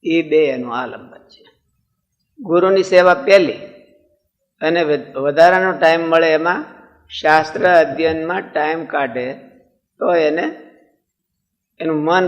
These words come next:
પરાભવ ન કરી શકે. નહીં તો મન પરાભવ કરે, નવરો હોય એટલે મન પરાભવ કરે. એટલે બે વાના રાખ્યા.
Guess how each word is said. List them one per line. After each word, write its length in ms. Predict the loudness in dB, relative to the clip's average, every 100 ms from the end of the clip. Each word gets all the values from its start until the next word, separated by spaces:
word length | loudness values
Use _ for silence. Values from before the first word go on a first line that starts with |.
| 2
પરાભવ 480 | 4 6 4 2 -2
ન 220 | -6 -12
કરી 160 | -18 -20
શકે. 380 | -20 _ _ -20 _ _ _ _ _ _ _ _ _ _ _ _ _ _ _ _ _ -20 -10
નહીં 260 | -4 -2 -2
તો 80 | -2
મન 320 | 2 2 2
પરાભવ 540 | 4 6 6 6 2 0
કરે, 160 | -6 -4
નવરો 480 | 2 4 6 6
હોય 180 | 4 4
એટલે 160 | 0 -2
મન 280 | -4 -4 -2
પરાભવ 520 | 0 2 2 -2 -8
કરે. 360 | -12 -14 -14 -16 _ _ _ _ _ _ _ -10
એટલે 160 | -8
બે 280 | -4 2 4
વાના 340 | 4 2 0
રાખ્યા. 400 | -6 -10 -16 -20